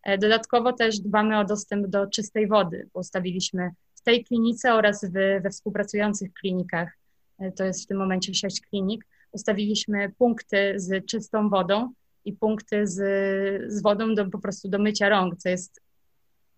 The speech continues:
fundamentalną kwestią, jeżeli chodzi o pandemię koronawirusa i zapobieganie rozprzestrzenianiu się tej choroby, ale też na przykład cholery, no bo to jest przecież choroba brudnych rąk.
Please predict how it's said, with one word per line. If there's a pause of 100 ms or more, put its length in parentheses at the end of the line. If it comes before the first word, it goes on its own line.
(120)
fundamentalną
kwestią,
jeżeli
chodzi
o
pandemię
koronawirusa
i
zapobieganie (380)
rozprzestrzenianiu
się (400)
tej
choroby,
ale
też
na
przykład
cholery,
no
bo
to
jest
przecież (100)
choroba
brudnych
rąk.